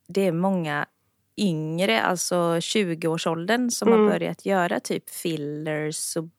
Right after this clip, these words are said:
Speaker 1: botox kanske.
Speaker 2: Mm.
Speaker 1: Alltså typ sådär i pannan och i... Jag vet
Speaker 2: Mm.
Speaker 1: inte ens vart man skulle göra det. Men för att forma om nästan lite
Speaker 2: Ja,
Speaker 1: sitt
Speaker 2: just det.
Speaker 1: ansikte.
Speaker 2: Ja.
Speaker 1: Och det är ju,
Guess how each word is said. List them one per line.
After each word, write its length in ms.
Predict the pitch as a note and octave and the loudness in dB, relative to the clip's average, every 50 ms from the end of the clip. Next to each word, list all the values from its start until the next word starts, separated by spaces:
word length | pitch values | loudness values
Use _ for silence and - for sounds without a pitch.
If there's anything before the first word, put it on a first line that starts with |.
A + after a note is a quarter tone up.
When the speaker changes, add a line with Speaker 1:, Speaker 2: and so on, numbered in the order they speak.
| _ _ | _ _
Speaker 1:
botox 840 | D3+ D3+ D3 D3 C3+ - - _ _ - - - - - - - - | -2 0 0 -2 -4 -6 -10 _ _ -12 -12 -12 -12 -14 -14 -14 -12
kanske. 400 | - D#3 E3 E3 - - - G#3 | -10 -10 -10 -10 -10 -8 -6 -4
Speaker 2:
Mm. 560 | A3 A#3 C4 C#4+ C#4+ B3 A#3 A3+ G#3+ G3+ G3+ | -4 -4 -2 2 4 6 6 8 6 6 6
Speaker 1:
Alltså 200 | G3+ G#3+ G#3 E3+ | 4 2 2 0
typ 240 | - G3 E3+ - - | 0 -2 -2 -2 -2
sådär 260 | - F#3 E3+ D3+ C#3+ | 0 0 2 2 0
i 100 | D3+ E3+ | 0 -4
pannan 800 | - _ - F#3 F#3+ F#3 D#3+ D3 D3 D#3 E3+ F3+ F#3 E3 D#3+ D#3+ | -6 _ -4 -2 -2 -2 -2 -4 -4 -4 -2 -2 -2 -2 -4 -6
och 140 | D#3 D#3 D#3 | -6 -6 -6
i... 200 | D#3+ E3 E3+ - _ - - - - - - - _ _ _ _ _ _ _ _ _ _ _ _ | -6 -6 -8 -10 _ -20 -20 -20 -20 -20 -20 -20 _ _ _ _ _ _ _ _ _ _ _ _
Jag 220 | - - A#2+ A#2+ | -12 -10 -10 -10
vet 220 | A#2+ - - - - | -10 -10 -8 0 2
Speaker 2:
Mm. 100 | A#3+ A3+ | 4 4
Speaker 1:
inte 100 | A3 A3 | 4 4
ens 220 | A3 A3+ A#3 A#3 - - _ _ _ _ _ _ | 2 0 -4 -6 -10 -16 _ _ _ _ _ _
vart 400 | _ - E3 E3 - _ _ - | _ -10 -10 -10 -10 _ _ -12
man 160 | F3+ E3 E3 D#3+ | -8 -8 -6 -6
skulle 240 | - - E3+ F#3 | -6 -6 -4 -4
göra 120 | F#3+ D#3+ - | -4 -4 -4
det. 120 | - F3 - - - - - - - - - | -6 -10 -12 -18 -20 -20 -20 -20 -20 -16 -6
Men 140 | - F3 F3+ | -4 -4 -2
för 120 | - F#3+ | 0 0
att 80 | - F3+ | 0 0
forma 760 | - - G3 F#3 F3 E3+ E3+ E3+ E3 E3 E3 E3 D#3+ D#3+ E3+ - - _ _ _ _ _ _ _ _ _ | 0 2 2 2 2 2 -2 -2 -2 0 0 0 0 0 -2 -6 -10 _ _ _ _ _ _ _ _ _
om 500 | - D#3+ G#3+ C4+ F4 F4 D4 C#4 C4 B3+ | -2 0 0 0 -2 -2 -2 -2 -2 -2
nästan 540 | B3 A#3+ - - - - - - F3+ E3+ - _ _ _ - | -2 -2 -4 -4 -6 -8 -8 -8 -10 -12 -14 _ _ _ -8
lite 160 | F#3 F#3 G3 | -2 2 4
Speaker 2:
Ja, 200 | F#3+ F#3+ F3+ F3+ | 4 4 4 4
Speaker 1:
sitt 80 | F3 E3+ | 2 2
Speaker 2:
just 180 | F3+ F3+ - | 0 -2 -2
det. 60 | - E3 | -2 -4
Speaker 1:
ansikte. 220 | - G3 - _ _ _ _ _ _ _ _ _ - - | -4 -6 -8 _ _ _ _ _ _ _ _ _ -2 2
Speaker 2:
Ja. 320 | G3 F#3+ F#3 F3+ F3+ F#3 F3+ - - _ | 2 4 4 4 2 0 -4 -10 -12 _
Speaker 1:
Och 160 | - G#3+ G3 | -2 -2 2
det 120 | F#3 A#3+ | 4 4
är 180 | A#3+ B3+ C4 B3 | 4 4 4 2
ju, 380 | A#3+ A#3 B3 B3 B3 A#3+ A#3+ | 0 -2 -2 0 0 0 -2